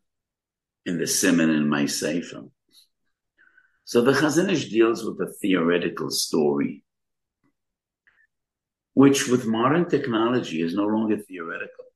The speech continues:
So the Chazon Ish deals with the question. Person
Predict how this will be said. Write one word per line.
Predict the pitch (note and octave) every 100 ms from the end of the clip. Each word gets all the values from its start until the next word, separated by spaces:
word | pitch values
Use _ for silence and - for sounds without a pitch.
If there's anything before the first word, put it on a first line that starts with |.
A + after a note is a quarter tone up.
| _ _ _ _ _ _ _ _
So | - F2
the | D2
Chazon | - F2+ G2 A2
Ish | G#2+ - - - _ _ _ _ _ _ _ _
deals | G2+ F#2+ E2+
with | F2+
the | D#2+
question. | - D#2 D2+ - - - _ _ _ _ _ _ _ -
Person | G#2+ - A2 G2 - -